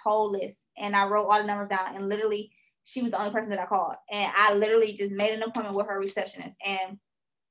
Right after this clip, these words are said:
when she video called me, um, I was actually driving, so we, like, talked on the phone or whatever. And she kinda has, like, that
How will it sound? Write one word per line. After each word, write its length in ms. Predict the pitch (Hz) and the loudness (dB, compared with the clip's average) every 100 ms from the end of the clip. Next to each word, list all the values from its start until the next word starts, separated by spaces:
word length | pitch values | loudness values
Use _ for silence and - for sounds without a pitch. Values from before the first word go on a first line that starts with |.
| - | -12
when 180 | 202 208 | -6 -4
she 200 | 226 202 | -4 -4
video 480 | 196 285 302 226 - | 0 2 4 2 2
called 300 | 208 185 180 | 2 2 0
me, 260 | 185 196 _ _ _ _ - | -10 -16 _ _ _ _ -2
um, 580 | 208 190 175 143 254 - _ _ - | 2 2 0 -4 -8 -16 _ _ 0
I 100 | 220 | 2
was 140 | 214 226 | 2 2
actually 380 | 240 240 226 | 2 2 -6
driving, 560 | 202 202 208 185 170 196 | 2 6 6 4 -4 -8
so 220 | 214 196 | -2 0
we, 240 | 202 208 196 | 0 -2 -6
like, 180 | 175 - - | -6 -6 -2
talked 240 | 214 190 | 0 0
on 100 | 180 | -6
the 100 | 202 | -6
phone 260 | 202 190 190 | -2 -2 -4
or 60 | |
whatever. 400 | 175 175 165 165 - _ _ _ _ _ - | -6 -6 -8 -12 -16 _ _ _ _ _ 0
And 520 | 247 233 208 202 226 | 4 4 2 -2 -4
she 400 | - - 269 254 | -4 0 0 0
kinda 360 | - 269 277 285 | 2 4 4 2
has, 400 | 277 247 226 233 | 2 2 2 2
like, 300 | 214 202 - | 0 0 -2
that 340 | 214 202 185 | 0 4 2